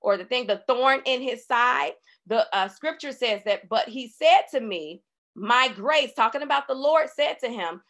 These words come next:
'My grace is sufficient for you. My power is made perfect in your weakness.'"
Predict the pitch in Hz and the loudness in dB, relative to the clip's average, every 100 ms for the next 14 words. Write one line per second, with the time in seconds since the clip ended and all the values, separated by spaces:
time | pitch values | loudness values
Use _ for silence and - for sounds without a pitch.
0 | - 214 226 208 190 285 330 339 - 277 | -6 0 2 0 -4 -2 -2 -4 -4 -6
1 | 277 254 240 311 311 - 269 - 226 202 | -4 -6 -6 -6 -6 -6 -8 -6 -6 -6
2 | 160 120 143 _ - 220 233 233 - 294 | -8 -12 -14 _ -4 2 2 0 -4 2
3 | 339 339 339 285 - 262 254 226 220 - | 2 2 -2 -6 -8 -6 -4 -4 -6 -8
4 | 359 370 - - 349 _ - 311 320 311 | -6 -6 -4 -6 -6 _ -16 -14 -14 -14
5 | 320 320 311 294 320 339 - 254 170 - | -4 -2 -2 -6 -10 -10 -8 -6 -4 -8